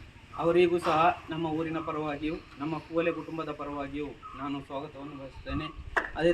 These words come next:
ಥರ ಈ ಒಂದು ಕಾರ್ಯಕ್ರಮದ ನಮ್ಮ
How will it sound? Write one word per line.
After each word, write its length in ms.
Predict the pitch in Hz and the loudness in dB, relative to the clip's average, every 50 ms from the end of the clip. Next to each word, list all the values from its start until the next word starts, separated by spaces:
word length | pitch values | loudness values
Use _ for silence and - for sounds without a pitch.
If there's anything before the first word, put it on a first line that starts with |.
| 170 | 6
ಥರ 120 | 165 160 160 165 165 - - - - - - - - - - | 6 4 6 4 4 4 2 2 2 4 4 6 6 8 10
ಈ 40 | 180 180 180 | 10 10 10
ಒಂದು 180 | - - - 165 - - - - - - - - - - - - - - - - - - - - - - - - - - - - - - | 10 10 10 10 10 12 12 10 12 10 10 10 10 10 10 10 12 10 10 10 10 10 10 10 10 10 8 8 8 8 10 8 10 10
ಕಾರ್ಯಕ್ರಮದ 600 | 196 196 202 - - - - 185 180 180 165 175 175 165 - - - - - - - - - - - - - - - - - - - - - - 165 | 10 12 12 10 10 10 8 8 8 8 8 10 10 10 8 6 0 -6 -8 -10 -12 -14 -12 -12 -12 -12 -12 -14 -14 -16 -18 -20 -20 -20 -10 -4 -2
ನಮ್ಮ 160 | 165 175 175 | 0 4 4